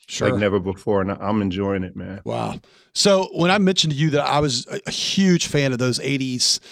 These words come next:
Speaker 1: Louisville Cardinals teams, I, you know, I saw you guys. Of course, a lot of people remember that eighty-six team as Never Nervous Pervis 'cause he just popped in out of nowhere, and you guys
Speaker 2: Yeah.
Speaker 1: win that.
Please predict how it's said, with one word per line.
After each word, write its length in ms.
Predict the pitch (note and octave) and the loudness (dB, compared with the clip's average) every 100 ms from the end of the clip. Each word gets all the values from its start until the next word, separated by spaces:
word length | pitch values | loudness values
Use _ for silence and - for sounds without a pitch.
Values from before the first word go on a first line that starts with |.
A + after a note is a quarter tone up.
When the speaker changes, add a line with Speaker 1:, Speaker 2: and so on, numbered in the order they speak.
| - _ | -20 _
Speaker 1:
Louisville 320 | C#3+ D#3 C#3 | 4 4 2
Cardinals 420 | - C#3+ C#3 C3 | 0 0 2 0
teams, 340 | - C#3+ C3+ B2 | 0 2 2 2
I, 80 | B2+ D3+ | -2 -2
you 80 | |
know, 80 | B2+ | -2
I 20 | |
saw 220 | A#2+ - C#3 | 0 2 2
you 160 | C#3 | 2
guys. 280 | C3+ C3+ C3+ | 2 0 0
Of 60 | B2 | 0
course, 300 | D3+ C#3 - - - - | 0 0 -2 -10 -20 -6
a 60 | C#3+ | 0
lot 260 | D3 D#3+ | 4 4
of 80 | D3+ | 4
people 560 | D#3+ D#3 C#3+ C3 B2 - - _ | 0 2 2 4 0 -4 -20 _
remember 380 | C3+ D3 D#3+ D3 | 4 6 6 4
that 160 | C3+ - | 2 0
eighty-six 640 | C#3+ C#3+ - - E3 - | -2 0 0 0 0 -2
team 280 | - C3 B2+ | 0 0 0
as 140 | A2+ | 2
Never 300 | C3 C3+ C3 | 2 2 2
Nervous 340 | B2+ C3 B2 | 2 0 -2
Pervis 400 | - - D#3 B2 | -2 0 0 0
'cause 140 | - B2 | -2 -2
he 100 | D#3+ | -2
just 260 | C#3 - | -2 -2
popped 300 | - D3+ D3+ | 0 0 0
in 160 | D3+ C#3 | 0 0
out 140 | C3+ | -2
of 60 | B2+ | -2
nowhere, 600 | B2 D#3 E3+ C3 B2 C3 - - - - - | 2 4 4 0 -4 -8 -10 -20 -20 -8 -2
and 180 | C#3 | 2
you 100 | C#3+ | 4
guys 480 | F3 E3 B2+ A#2+ G#2 - - | 4 6 6 6 4 0 -12
Speaker 2:
Yeah. 80 | - | 0
Speaker 1:
win 200 | D#3 F3 | 4 6
that. 300 | E3+ D#3+ - | 6 2 -2